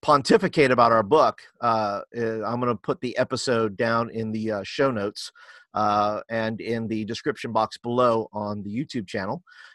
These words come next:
And, um, and, and it's a, still a good book, by the way. I just wanna say that the, uh, Prepared for Impact is still a good book,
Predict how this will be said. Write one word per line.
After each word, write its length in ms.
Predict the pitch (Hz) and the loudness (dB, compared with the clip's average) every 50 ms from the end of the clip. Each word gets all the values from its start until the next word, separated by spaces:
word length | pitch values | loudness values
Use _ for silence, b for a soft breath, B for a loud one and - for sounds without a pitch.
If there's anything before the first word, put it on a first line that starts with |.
| B _ | B _
And, 380 | - 135 139 139 139 135 135 139 | 0 2 4 4 4 2 4 6
um, 400 | 135 135 131 131 131 131 127 - _ _ | 8 8 8 8 6 4 2 -8 _ _
and, 360 | - 143 143 147 147 127 110 - - | 4 4 4 4 0 -6 -10 -4 0
and 320 | 151 147 147 147 147 135 - _ | 2 2 2 2 -2 -8 -6 _
it's 160 | 170 160 - | -4 -2 -2
a, 60 | 196 185 | -2 -4
still 280 | - - 254 285 262 | 0 2 6 8 8
a 60 | 190 | 8
good 180 | 151 151 151 135 | 8 6 4 4
book, 220 | 107 196 185 - _ | 4 0 0 2 _
by 100 | - 110 | 0 0
the 60 | 107 | 0
way. 140 | 101 95 87 | -2 -4 -4
I 160 | 90 107 123 | -2 -4 -4
just 200 | 113 127 123 120 | -4 -8 -8 -6
wanna 180 | 170 160 143 120 | -2 -2 -2 -2
say 500 | - - 165 147 127 104 92 87 92 - _ _ _ _ | 0 2 4 4 4 4 2 -4 -10 -16 _ _ _ _
that 180 | - 123 117 107 - | 0 0 0 0 -2
the, 260 | - 120 117 117 113 113 | -4 -4 -2 0 0 2
uh, 320 | 110 110 110 107 104 104 104 _ _ _ _ _ _ _ _ _ _ _ _ _ _ | 2 2 2 0 -2 -6 -10 _ _ _ _ _ _ _ _ _ _ _ _ _ _
Prepared 400 | - 147 - 165 170 175 160 - | -4 -2 4 6 6 6 6 4
for 80 | 156 147 | 2 2
Impact 580 | 151 156 127 - 135 110 98 87 - _ - _ _ _ _ _ _ _ _ _ _ _ _ _ _ _ _ _ _ _ _ _ _ | 2 2 2 2 2 2 2 0 -2 _ -20 _ _ _ _ _ _ _ _ _ _ _ _ _ _ _ _ _ _ _ _ _ _
is 100 | - - | -12 -10
still 400 | - - - - - 262 247 208 | -8 -8 -8 -4 4 6 6 6
a 60 | 139 | 6
good 220 | 120 110 120 107 92 | 4 2 -2 -2 0
book, 360 | 143 139 - - - _ - | -2 -4 -4 -6 -12 _ -20